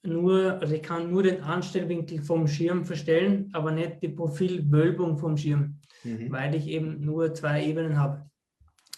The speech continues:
Speaker 1: Und das bringt mit sich, dass der Schirm immer mit relativ hoher Geschwindigkeit geflogen werden muss, damit er quasi Kraft generiert, sprich, dass die Strömung nicht abreißt.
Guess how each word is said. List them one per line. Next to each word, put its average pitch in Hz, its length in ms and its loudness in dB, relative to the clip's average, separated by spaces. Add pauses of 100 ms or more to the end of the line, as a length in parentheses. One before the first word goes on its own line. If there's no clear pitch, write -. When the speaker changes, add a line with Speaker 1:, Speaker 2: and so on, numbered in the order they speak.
Speaker 1:
Und 147 220 -4
das 170 240 -2
bringt 170 320 -2
mit 175 220 0
sich, 196 400 2 (760)
dass 151 280 -2
der 170 80 0
Schirm 190 680 4 (160)
immer 185 400 2
mit 175 260 2
relativ 170 520 -2
hoher 180 260 2
Geschwindigkeit 180 800 -2 (160)
geflogen 175 520 2
werden 165 300 2
muss, 196 380 2
damit 165 260 -2
er 165 160 4
quasi 156 360 -2
Kraft 147 360 -2
generiert, 151 460 0 (240)
sprich, 151 340 -2
dass 147 120 -2
die 151 120 0
Strömung 156 360 0
nicht 143 180 4
abreißt. - 600 -6